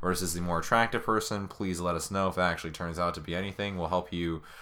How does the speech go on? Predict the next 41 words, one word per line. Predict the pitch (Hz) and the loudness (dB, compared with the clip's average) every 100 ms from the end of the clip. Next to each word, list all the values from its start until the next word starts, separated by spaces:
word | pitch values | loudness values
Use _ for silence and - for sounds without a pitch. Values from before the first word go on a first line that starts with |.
| - - | -12 -4
uh, | - 85 82 | 2 4 6
by | 78 85 | 4 2
promoting | - 85 98 98 | 0 2 4 4
it | 95 | 4
on | 87 | 4
the | 82 | 4
podcast. | - 123 127 143 131 127 - - - | 6 6 8 4 4 2 -4 -16 -2
But | 98 | 4
one | 104 123 185 | 6 6 6
thing | 180 | 4
I | 143 | 4
wanna | 117 104 | 4 4
know | 110 180 139 | 4 4 4
is, | 95 104 101 - - - - | 4 2 0 -4 -12 -18 -2
let's | - - | 2 6
say | 202 | 8
I | 180 | 8
did | 185 | 8
that | 165 143 | 6 6
study, | - 98 78 78 | 6 4 2 2
I | 98 | 2
find | 98 120 131 | 8 8 10
a | 131 | 8
result, | 127 131 147 90 - - - - - - - | 8 10 10 8 0 -10 -14 -20 -20 -8 0
and | 107 107 107 | 4 4 2
then | 107 | 0
ten | 104 - 131 135 | -2 -4 0 0
years | 175 190 156 | 0 0 0
later, | 87 82 107 - | 2 4 2 2
I | 90 | -2
do | 90 87 | -2 -2
the | 85 | -2
same | - 101 107 107 | 0 0 0 0
study | - 95 92 90 | 0 0 2 0
again. | 80 62 50 - - - - _ _ | -2 -8 -12 -18 -20 -20 -20 _ _
I | 90 92 | 0 2
replicate | 92 107 127 120 113 | 4 4 2 -2 -2
it | 113 | -2
to | - 104 | -2 -2
a | |
T. | 90 - 143 113 62 - | -2 -4 -2 -4 -6 -14